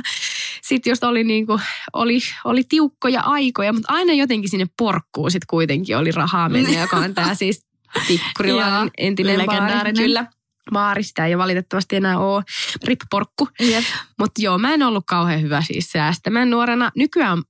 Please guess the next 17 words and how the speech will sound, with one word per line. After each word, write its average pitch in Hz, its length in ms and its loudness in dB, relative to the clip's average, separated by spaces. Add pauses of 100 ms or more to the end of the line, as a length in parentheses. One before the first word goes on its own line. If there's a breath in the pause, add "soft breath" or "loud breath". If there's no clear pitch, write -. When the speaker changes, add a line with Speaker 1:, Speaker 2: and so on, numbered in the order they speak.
(120)
Speaker 1:
huomattavasti 160 580 -2 (100)
parempi. 147 440 -2 (220)
Mutta 165 320 0 (180)
mitäs 285 280 2
sun 190 280 0 (140)
säästämishistoria? 180 1080 -2
Oot 240 140 0
sä 202 100 0
ollut 151 140 0
aina 143 280 -2
tosi 165 200 0
säästeliäs 170 720 0
vai 160 340 2
vasta 175 260 -2
vähän 175 140 2
niinku 185 280 0
aikuisempana? 220 720 0